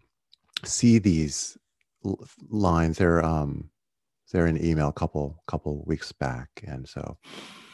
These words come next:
but I think what's, what's so key in all of them is, like, that they're oriented towards, "How can I be of service to the other? And how can I serve them not driven by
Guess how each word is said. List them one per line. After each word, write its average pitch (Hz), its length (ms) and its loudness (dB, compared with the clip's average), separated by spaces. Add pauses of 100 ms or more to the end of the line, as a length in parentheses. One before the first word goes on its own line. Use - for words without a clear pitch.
(340)
but 120 120 6
I 120 80 6
think 170 220 2
what's, - 600 -2
what's 120 240 0
so 143 300 6
key 107 480 0
in 95 100 2
all 95 260 6
of 98 80 4
them 76 240 2
is, 76 220 -4
like, - 240 0 (600)
that 90 200 2 (240)
they're 95 220 6
oriented 110 600 6
towards, 80 520 0 (500)
"How 117 240 0
can 135 160 -4
I 131 80 0
be 123 140 0
of 95 100 2
service - 800 -4 (520)
to 98 100 -2
the 92 100 0
other? 78 460 -6 (1300)
And 98 120 -2
how 120 400 2
can 113 240 -2
I 98 260 0
serve 104 520 2
them 80 360 -4 (400)
not 92 400 0
driven 80 380 0
by 78 160 -2